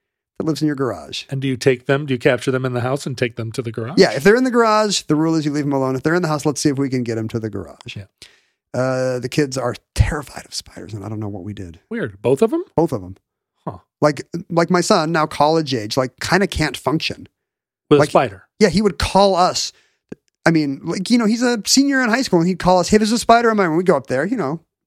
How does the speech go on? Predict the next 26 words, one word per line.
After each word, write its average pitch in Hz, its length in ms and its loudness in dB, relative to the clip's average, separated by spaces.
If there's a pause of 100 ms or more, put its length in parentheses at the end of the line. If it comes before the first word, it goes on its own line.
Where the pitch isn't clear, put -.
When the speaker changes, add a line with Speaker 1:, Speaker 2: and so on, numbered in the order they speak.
(240)
Speaker 1:
"Yeah, 220 300 2
there's 190 160 0
a 202 80 0
spider, 139 420 0
like, 143 220 -6
the 139 80 -2
size 127 340 -2
of 117 100 -4
a, 110 240 -8 (840)
with 185 180 4
legs 185 260 4
included, 170 360 2
the 170 60 0
size 147 280 0
of 151 60 0
a 131 40 -2
bottle 113 240 -4
cap." 123 280 -4 (960)
Okay. 196 440 4
Speaker 2:
Uh, 180 140 -6 (280)
w-, 170 180 -6
w-, 185 240 -10
we 185 220 2
live 208 260 2
in 185 140 2
a 139 220 -2